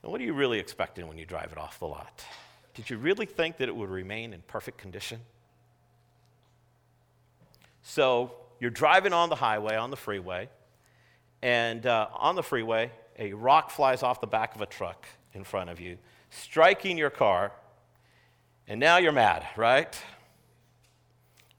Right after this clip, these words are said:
You're mad that the car is, definitely has to be, it's damaged now, right? It's still fairly new to you. But you never think about the fact that the Lord protected you from harm. You're more concerned about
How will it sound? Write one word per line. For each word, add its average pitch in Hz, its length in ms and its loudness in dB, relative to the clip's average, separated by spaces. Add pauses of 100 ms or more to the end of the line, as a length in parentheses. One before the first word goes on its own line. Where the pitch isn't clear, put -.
(340)
You're 110 120 -6
mad 127 340 2
that 113 80 -10
the 120 60 -10
car 131 380 4
is, - 100 -8 (400)
definitely 156 520 4
has 127 200 -2
to - 80 -16
be, 113 160 -8
it's 110 180 -10
damaged 135 500 -2
now, 107 240 -4
right? 92 320 -2 (420)
It's 139 140 -4
still 190 240 2
fairly 156 360 6
new 143 200 0
to 110 120 -8
you. 98 220 -4 (960)
But 156 120 -4
you 156 140 0
never 180 340 4
think 175 300 -4
about 135 280 2
the 127 80 -10
fact 101 440 -4 (680)
that 117 120 -12
the 113 80 -8
Lord 107 300 -6
protected - 500 -8
you 92 80 -18
from 87 240 -18
harm. 95 260 -20 (2250)
You're 104 120 -10
more 117 160 -4
concerned 113 380 -10
about 101 440 -6